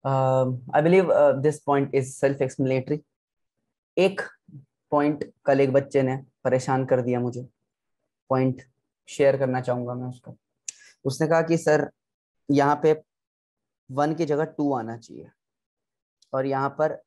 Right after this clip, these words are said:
नहीं आना चाहिए, Premium।" मैंने कहा, "भाई, ऐसा क्यों?" कह रहा है, "सर, जब गिवन नहीं होता तो आप प्रीमियम का पैसा allotment में मंगवाते हैं।" मैंने कहा, "तो आपके दिमाग में ये कैसे आ गया टू?" उसने कहा कि, "सर, देखो, यहाँ पर आपको दे रखा है एक रुपए,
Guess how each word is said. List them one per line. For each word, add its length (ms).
नहीं 400
आना 240
चाहिए, 380
Premium।" 400
मैंने 160
कहा, 140
"भाई, 200
ऐसा 240
क्यों?" 260
कह 60
रहा 120
है, 60
"सर, 160
जब 260
गिवन 260
नहीं 320
होता 260
तो 120
आप 140
प्रीमियम 300
का 100
पैसा 280
allotment 600
में 60
मंगवाते 500
हैं।" 60
मैंने 260
कहा, 120
"तो 100
आपके 240
दिमाग 360
में 120
ये 180
कैसे 360
आ 80
गया 180
टू?" 160
उसने 240
कहा 120
कि, 100
"सर, 180
देखो, 260
यहाँ 260
पर 140
आपको 200
दे 140
रखा 220
है 100
एक 200
रुपए, 260